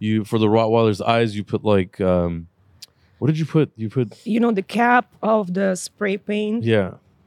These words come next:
Speaker 2: I asked one of the guys, uh, who, I forgot, one of, one of the team to cut it perfectly in the middle.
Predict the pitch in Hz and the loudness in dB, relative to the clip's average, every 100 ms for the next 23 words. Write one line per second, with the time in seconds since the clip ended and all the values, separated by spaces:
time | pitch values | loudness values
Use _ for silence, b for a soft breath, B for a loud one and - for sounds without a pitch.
0 | _ _ _ _ _ _ b b - 208 | _ _ _ _ _ _ b b -10 -2
1 | 208 - 208 214 202 185 180 214 254 214 | -2 0 -2 -2 -6 -10 -4 -2 -2 -4
2 | 185 175 165 165 - 180 175 170 165 147 | -4 -4 -4 -10 -10 -10 -10 -12 -18 -20
3 | - 330 262 226 190 - 170 190 180 180 | -12 -8 -4 -4 -4 -8 -10 -8 -8 -10
4 | 185 196 240 254 226 190 220 240 233 214 | -12 -4 -2 -2 -2 -4 -4 -4 -4 -4
5 | 190 - 214 208 175 175 b b _ - | -6 -8 -6 -4 -4 -6 b b _ -10
6 | 202 247 254 254 247 - 220 214 220 220 | -4 2 2 2 -2 -4 -4 -4 -6 -4
7 | 214 202 190 190 185 135 135 | -4 -2 -2 -4 -4 -6 -8